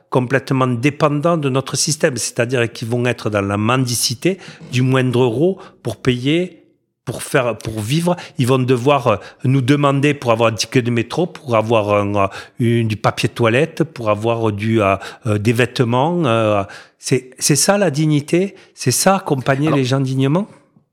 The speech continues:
Speaker 2: la fas, qui est quand même une fédération importante, aujourd'hui présidée par, euh, monsieur Pascal Brice, qui, qui, qui était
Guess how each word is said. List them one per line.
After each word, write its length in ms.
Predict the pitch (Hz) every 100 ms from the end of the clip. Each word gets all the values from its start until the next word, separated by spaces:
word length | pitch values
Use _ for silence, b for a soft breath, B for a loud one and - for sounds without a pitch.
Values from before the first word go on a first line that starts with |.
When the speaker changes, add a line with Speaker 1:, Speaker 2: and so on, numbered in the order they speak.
| _
Speaker 2:
la 140 | 117 131
fas, 380 | - 214 - 120
qui 80 | 127
est 40 |
quand 140 | -
même 200 | 117 143
une 100 | 120
fédération 680 | 101 107 90 104 104 - 135
importante, 760 | 98 - 165 - 226 208 180 - 104 B B B
aujourd'hui 420 | - 127 139 147
présidée 640 | 143 131 110 120 113 135 135
par, 320 | - 90 87
euh, 320 | 95 - - - - - -
monsieur 320 | - 95 - -
Pascal 400 | 95 - 101 101
Brice, 320 | 214 277 -
qui, 180 | - -
qui, 220 | - -
qui 140 | -
était 480 | - - 160 170